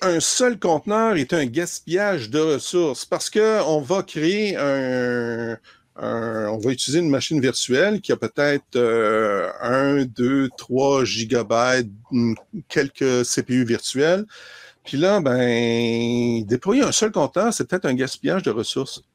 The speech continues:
En fait, on peut en déployer plus qu'un à l'air, à l'aide d'un fichier Docker Compose. Alors, bon, c'est quoi ça, un fichier Docker Compose ? En fait, euh, ça nous permet de, de,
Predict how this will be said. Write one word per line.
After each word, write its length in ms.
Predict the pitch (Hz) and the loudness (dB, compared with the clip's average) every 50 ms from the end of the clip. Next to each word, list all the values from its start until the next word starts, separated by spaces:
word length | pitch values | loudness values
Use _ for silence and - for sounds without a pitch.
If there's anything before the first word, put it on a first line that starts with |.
| _ - - | _ -16 -14
En 60 | - | -10
fait, 240 | - - 214 214 - | -6 -4 -4 -4 -4
on 80 | 151 123 | -8 -8
peut 140 | - - 151 | -4 -2 -2
en 60 | 135 | 0
déployer 400 | 123 127 - - 127 135 170 170 | 0 -2 -2 -2 -2 -2 -2 -2
plus 300 | - _ - 175 - - | -4 _ -4 -2 -2 -2
qu'un 240 | - - 147 165 - _ _ _ _ - - - - - _ _ - | -2 -2 -2 -2 -4 _ _ _ _ -20 -20 -20 -20 -20 _ _ -4
à 40 | - | 0
l'air, 280 | 113 127 143 165 - - _ _ _ | 2 2 2 0 -2 -10 _ _ _
à 120 | - 104 113 | -6 -2 0
l'aide 160 | 139 165 151 | 0 0 0
d'un 160 | 127 123 113 | -2 -2 -2
fichier 320 | - - - - 185 180 127 | -2 -4 -4 -4 -4 -4 -4
Docker 340 | 101 135 127 123 - 170 | -4 -4 -4 -4 -4 -6
Compose. 640 | - - 117 110 - 127 110 107 104 - - - - _ _ _ _ _ _ _ _ _ _ _ - - | -4 -2 -4 -2 -2 -2 -2 -2 -2 -6 -18 -20 -20 _ _ _ _ _ _ _ _ _ _ _ -6 -4
Alors, 240 | 117 113 - - _ _ _ _ - | -2 -2 -4 -6 _ _ _ _ -14
bon, 560 | - 123 113 107 107 107 98 104 107 110 110 107 | -10 -6 -2 0 0 0 0 0 -2 -4 -4 -4
c'est 180 | - - 156 | -4 -6 -4
quoi 160 | 123 - 185 - | -2 -2 -2 -2
ça, 200 | - - 139 110 | -2 -2 -2 -4
un 100 | 110 104 | -6 -10
fichier 300 | - - - - 135 117 | -10 -8 -6 -6 -4 -2
Docker 320 | 113 110 110 - 131 117 | -2 -2 -2 -2 -4 -2
Compose ? 520 | - 110 95 - - 117 117 110 - - - - - - - - - - - - - | -2 -2 -2 -2 -2 -2 -2 -4 -8 -10 -14 -16 -18 -18 -16 -16 -14 -14 -12 -8 -6
En 60 | - | -4
fait, 260 | - - 233 233 - - | 0 0 0 0 2 2
euh, 340 | 147 131 127 123 120 117 110 92 - - _ _ _ _ _ _ _ _ _ _ _ _ _ _ _ _ _ - - - _ _ - | 2 4 4 4 2 2 -2 -4 -6 -10 _ _ _ _ _ _ _ _ _ _ _ _ _ _ _ _ _ -20 -20 -20 _ _ -6
ça 220 | - - - 147 135 | -4 -2 0 2 0
nous 80 | 135 | 0
permet 400 | 131 - 151 147 160 196 233 277 | 2 0 0 2 2 2 2 2
de, 580 | 240 143 120 113 131 139 143 143 143 143 - - | 0 -2 -2 0 2 4 4 4 4 0 -2 -6
de, 880 | - 127 113 113 117 120 135 131 127 127 123 120 123 120 117 117 117 | -10 -16 -16 -8 -2 0 0 2 2 2 2 2 2 2 2 0 0